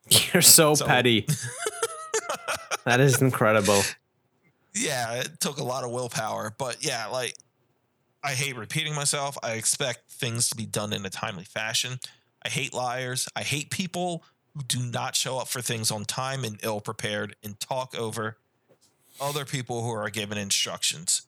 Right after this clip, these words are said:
Speaker 2: So, yeah, that, that is definitely
Speaker 1: It's a list
Speaker 2: carried
Speaker 1: of
Speaker 2: over.
Speaker 1: things. <laughs>
Speaker 2: Yeah, yeah. It's just
Speaker 1: It's a
Speaker 2: Well, I mean,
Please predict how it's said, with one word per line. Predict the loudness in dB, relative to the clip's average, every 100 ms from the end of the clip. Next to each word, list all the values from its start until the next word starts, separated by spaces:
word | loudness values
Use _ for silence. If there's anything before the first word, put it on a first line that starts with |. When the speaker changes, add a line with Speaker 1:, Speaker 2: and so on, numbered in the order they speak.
| _
Speaker 2:
So, | -6 -4 -4 -8 _ _ _ _ _ _ _ _ _
yeah, | -6 -4 -4
that, | -4 -4 -8 _
that | -4 -2
is | -2
definitely | -4 -4 -4 -2 2
Speaker 1:
It's | 6
a | 6
list | 6 4 6 8 8 8
Speaker 2:
carried | 8
Speaker 1:
of | 6
Speaker 2:
over. | 6
Speaker 1:
things. | 8 8 8 2 -8 0
<laughs> | 0 2 0 2 2
Speaker 2:
Yeah, | 2 6
yeah. | 4 6 2 0 -2 -4
It's | -2 2 2
just | 2 2 0 -2 0
Speaker 1:
It's | 4
a | 4 2 _ -4 -4 -4 -6
Speaker 2:
Well, | -4
I |
mean, | -2